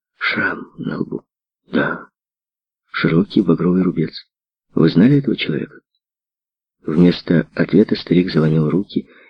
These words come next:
и с громким воплем упал на землю. "Что с вами, Эдвард?" воскликнул испуганный Том. "Говорите, ради бога, вы знали бедного малого?" "Это был мой сын",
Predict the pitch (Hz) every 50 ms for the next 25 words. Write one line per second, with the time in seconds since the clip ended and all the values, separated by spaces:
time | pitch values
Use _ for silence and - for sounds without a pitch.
0 | _ _ 92 90 76 76 82 98 101 101 - - 90 82 78 82 82 - - 90
1 | 85 73 - - 78 78 78 73 69 - 67 65 62 - - - - 82 - -
2 | - 92 82 71 76 80 - - 71 - - - _ _ _ _ _ _ - -
3 | - - - - - 92 - - 95 87 85 - - 82 - 85 85 80 78 -
4 | _ - 78 71 67 65 - - _ _ _ - - - - _ - 170 - 123
5 | - - - - - - - - - - - - _ _ _ _ _ _ _ _
6 | - 98 110 - 104 104 107 117 104 110 110 110 - 113 113 110 104 101 107 113
7 | 123 123 123 135 - - _ _ _ _ _ _ _ _ _ _ _ _ _ _
8 | _ _ _ _ _ _ _ _ - - - - - - - _ 78 - - _
9 | - - 87 - - 92 101 - - - - - - - - - - - - -
10 | - - - - - -